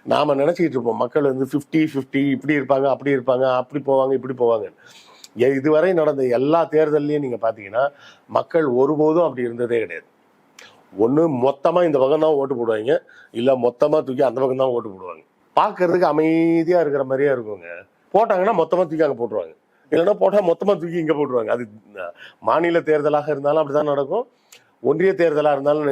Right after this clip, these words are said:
அப்படிதான் நடக்கும். இந்த பத்து வருடங்களாக மக்கள் மத்தியில இருக்கக்கூடிய அந்த அதிருப்தின்னு இருக்கு பாத்தீங்களா,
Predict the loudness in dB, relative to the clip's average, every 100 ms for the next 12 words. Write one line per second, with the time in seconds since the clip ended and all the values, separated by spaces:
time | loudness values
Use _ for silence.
0 | 2 0 -2 -4 -4 -6 -12 _ _ -20
1 | _ -2 0 0 -2 0 0 2 2 2
2 | 2 2 2 2 2 0 0 0 0 -2
3 | -2 -2 -4 -8 -6 -4 -2 -2 -4 -4
4 | -6 0 0 -2 -10 -12 -8 -2